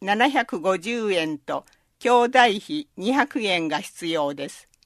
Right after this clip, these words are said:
お申し込みは二月三日、月曜日必着で、往復はがき、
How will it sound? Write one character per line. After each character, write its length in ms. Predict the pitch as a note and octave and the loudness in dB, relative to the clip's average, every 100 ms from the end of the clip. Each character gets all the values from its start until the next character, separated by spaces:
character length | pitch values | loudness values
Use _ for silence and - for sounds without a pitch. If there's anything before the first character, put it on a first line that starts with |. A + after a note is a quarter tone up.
| _ _ _ _ _ _ _ _ - | _ _ _ _ _ _ _ _ -6
お 60 | G3+ | 0
申 300 | A#3 B3+ C#4 | 2 2 0
し 60 | |
込 160 | - A#3 | -4 -2
み 180 | A3+ G#3+ | 0 2
は 220 | G#3+ - | 0 0
二 140 | F#3+ | -6
月 320 | G3+ B3+ - A3+ | 0 0 0 -4
三 220 | G#3 G3 _ | -4 -8 _
日、 260 | G3 F3+ - _ _ - | 4 4 4 _ _ -4
月 300 | G3 G3 C4+ | -4 -2 0
曜 320 | C#4 B3+ G3+ | 2 4 2
日 140 | D#3+ | -2
必 200 | - E3 - | -6 -12 -6
着 340 | F#3 G3 E3+ | -2 -2 -2
で、 220 | D#3+ D#3+ - _ _ _ _ - | -4 -4 -6 _ _ _ _ 0
往 240 | A3+ C#4+ | 2 0
復 280 | - - B3 | -4 -2 2
は 160 | A3+ | 4
が 160 | A#3 E3 | 4 2
き、 320 | - C#3+ - | 0 -8 -8